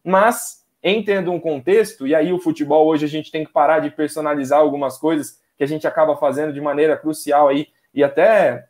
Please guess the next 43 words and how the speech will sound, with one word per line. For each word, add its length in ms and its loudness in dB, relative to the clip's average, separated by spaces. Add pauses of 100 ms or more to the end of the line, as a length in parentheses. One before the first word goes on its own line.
errando 600 -2
em 60 -6
relação 280 0
a 60 -2
alguns 140 -6
jogadores, 420 0
como 160 -4
o 60 -4
próprio 260 0
Luiz 140 -4
Adriano 420 0
tem 160 -2
apanhado 500 0
pra 140 0
mim 100 -2
de 80 -4
maneira 300 0
gratuita 540 -2
aí, 220 0 (200)
tem 180 4
uma, 280 2
uma 200 2
sequência 440 -4
ruim? 420 -4
Tem, 240 2 (220)
mas 180 2
ele 120 4
não 140 2
é 80 6
um 120 2
problema, 580 -2 (240)
ele 160 0
não 160 0
é 60 2
um 60 0
problema, 280 0
ele 100 -6
foi 120 2
solução 480 0
muitas 260 -4
vezes 180 -2
do 80 -6
Palmeiras, 560 0